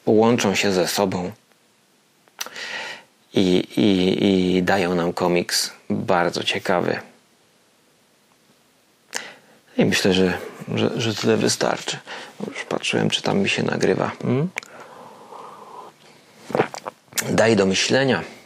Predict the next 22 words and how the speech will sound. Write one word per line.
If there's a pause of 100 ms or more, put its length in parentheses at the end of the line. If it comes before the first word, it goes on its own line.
(800)
i
zastanawiać
możemy
się
dzisiaj, (400)
co
stanie
się
z
tymi
wszystkimi
M
P
trójkami
podcasterów, (460)
z
tymi
wszystkimi (200)
filmiczkami
youtuberów, (880)
może
youtuberków,